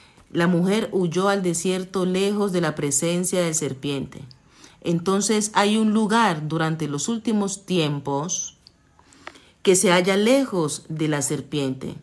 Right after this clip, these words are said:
Apocalipsis doce catorce. Dios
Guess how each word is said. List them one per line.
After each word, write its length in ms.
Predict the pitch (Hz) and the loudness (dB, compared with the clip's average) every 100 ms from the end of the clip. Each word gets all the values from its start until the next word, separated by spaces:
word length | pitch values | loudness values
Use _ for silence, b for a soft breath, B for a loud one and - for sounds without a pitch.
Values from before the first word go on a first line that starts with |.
| - | -10
Apocalipsis 840 | 143 147 151 147 160 160 180 175 - | -8 -6 -6 -2 -2 -2 -2 -4 -8
doce 680 | 151 160 202 208 214 214 - | -6 0 0 0 -4 -6 -12
catorce. 580 | - 139 - 120 - - _ _ _ - _ _ _ B B B B B - | -10 -10 -6 -8 -8 -12 _ _ _ -20 _ _ _ B B B B B -4
Dios 480 | 165 220 262 - | 2 4 4 0